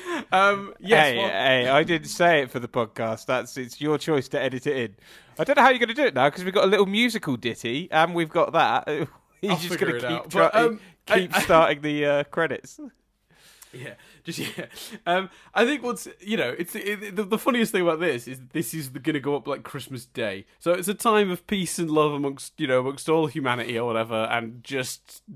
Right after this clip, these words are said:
Speaker 1: that we're opening with that. Love it. Um, yeah,
Speaker 2: How
Speaker 1: so
Speaker 2: many
Speaker 1: we
Speaker 2: do you think are listening on Christmas Day though? <laughs>
Speaker 1: Yeah, no, almost none. Al-, almost none. Um, if
Speaker 2: If,
Speaker 1: you are listening
Speaker 2: right,
Speaker 1: to this
Speaker 2: if,
Speaker 1: on Christmas Day, God bless you.
Speaker 2: If you're listening to this on Christmas Day,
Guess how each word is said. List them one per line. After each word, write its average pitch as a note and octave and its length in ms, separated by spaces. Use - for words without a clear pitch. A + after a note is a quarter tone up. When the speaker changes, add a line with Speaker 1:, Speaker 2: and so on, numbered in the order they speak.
Speaker 1:
that D3 100
we're C3+ 140
opening D3 380
with C3+ 140
that. G2+ 220
Love A2+ 220
it. G#2 100
Um, F3 480
yeah, A3 160
Speaker 2:
How D4 60
Speaker 1:
so B3+ 160
Speaker 2:
many C#4+ 100
Speaker 1:
we - 80
Speaker 2:
do A#3 60
you G3+ 40
think G3+ 240
are D#3+ 60
listening B2+ 420
on A2+ 120
Christmas - 380
Day A2+ 220
though? A2+ 220
<laughs> - 440
Speaker 1:
Yeah, D#3 340
no, - 100
almost C3+ 320
none. A#2+ 300
Al-, C#3+ 200
almost D3 500
none. A2 320
Um, C#3+ 140
if G#3 60
Speaker 2:
If, F3+ 80
Speaker 1:
you C#4 100
are D#4 100
listening F#3+ 220
Speaker 2:
right, G#2+ 100
Speaker 1:
to B2 80
this A3 120
Speaker 2:
if, - 40
Speaker 1:
on A#2+ 120
Christmas - 380
Day, A2 380
God F3 180
bless D3+ 260
you. - 60
Speaker 2:
If B3+ 220
you're C#4 180
listening C4 420
to C4+ 100
this A#3+ 200
on G#3 140
Christmas F3 420
Day, F#2+ 380